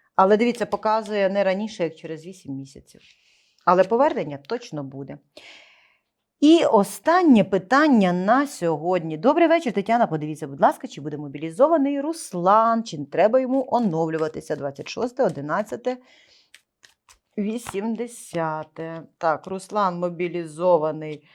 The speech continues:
не буде, і я би дуже радила йому оновити дані, тому що можуть бути от проблеми з законом, і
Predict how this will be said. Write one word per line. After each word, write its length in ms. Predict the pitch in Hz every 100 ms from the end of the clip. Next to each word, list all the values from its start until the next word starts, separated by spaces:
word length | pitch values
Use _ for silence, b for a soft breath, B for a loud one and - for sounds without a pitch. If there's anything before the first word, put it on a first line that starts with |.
| b -
не 440 | 185 180 170 160
буде, 680 | 143 143 151 151 147 240 262
і 120 | 185
я 160 | 170 180
би 140 | 175
дуже 300 | 156 160 165
радила 460 | 156 170 214 240 220
йому 280 | 185 160 -
оновити 480 | 165 151 156 175 190
дані, 380 | 147 143 147
тому 280 | 165 147 156
що 160 | 151 -
можуть 460 | 156 175 180 160
бути 340 | 147 202 220 208 b b -
от 200 | 156 -
проблеми 520 | 170 151 175 170 156
з 80 | 135
законом, 540 | 151 - 202 233 214
і 100 | 165